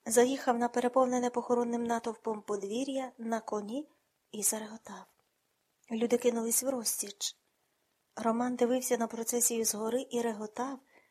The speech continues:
бо всі ці люди здавались йому заляканими комахами. Він сказав: «Ви дурні, як малі діти,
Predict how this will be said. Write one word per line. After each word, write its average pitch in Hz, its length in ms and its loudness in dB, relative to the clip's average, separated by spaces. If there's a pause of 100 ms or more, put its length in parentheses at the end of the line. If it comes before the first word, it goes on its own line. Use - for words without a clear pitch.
(340)
бо 208 180 -6
всі 233 240 -2
ці 233 200 -2
люди 233 260 -2
здавались 220 480 -2
йому 214 180 -8
заляканими 214 720 -6
комахами. 220 720 -8 (720)
Він 214 240 -6
сказав: 220 480 -4 (640)
«Ви 226 260 -4
дурні, 226 440 -4
як 233 200 -4
малі 240 220 -4
діти, 226 380 -12